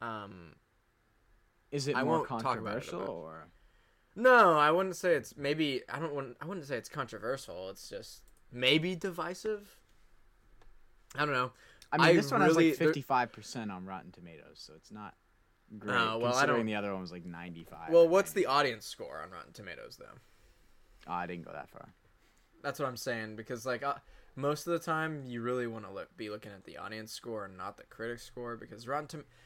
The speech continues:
Speaker 1: Rotten, do, do you know how the score on Rotten Tomatoes works?
Speaker 2: Uh, no, I'm not familiar.
Speaker 1: The per-, the percentage is literally just, this is the percent of critics that liked the movie.
Speaker 2: Oh.
Speaker 1: Like,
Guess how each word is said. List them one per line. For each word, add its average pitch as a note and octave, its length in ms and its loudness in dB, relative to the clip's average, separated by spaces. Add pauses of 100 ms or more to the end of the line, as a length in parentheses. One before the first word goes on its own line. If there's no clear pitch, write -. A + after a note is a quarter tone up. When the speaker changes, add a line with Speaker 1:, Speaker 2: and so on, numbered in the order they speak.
(120)
Speaker 1:
Rotten, E3 360 -4
do, C#3+ 100 -10 (100)
do D3 80 -14
you F#3+ 80 -4
know F#3+ 140 -4
how F3+ 160 -2
the B2 200 -2
score B2 340 -4
on A2 80 -6
Rotten G#2 180 -10
Tomatoes - 380 -12
works? G#2 340 -10 (720)
Speaker 2:
Uh, G#2 340 -2
no, E2+ 440 -8
I'm F2+ 100 -10
not F2 180 -8
familiar. D2+ 400 -12 (280)
Speaker 1:
The D3 100 0
per-, E3 320 4
the C3 140 0
percentage C#3 720 -2
is A#2+ 180 -6
literally B2 460 0
just, A#2 360 -6 (360)
this C3 260 -2
is C#3 140 -6
the C#3+ 80 2
percent C3 560 -4
of B2+ 180 -6
critics B2+ 380 0
that G#2+ 240 -4 (160)
liked G2+ 300 -10 (100)
the G2 80 -12
movie. F2 320 -20 (500)
Speaker 2:
Oh. F2 360 -6 (960)
Speaker 1:
Like, C#3 300 -2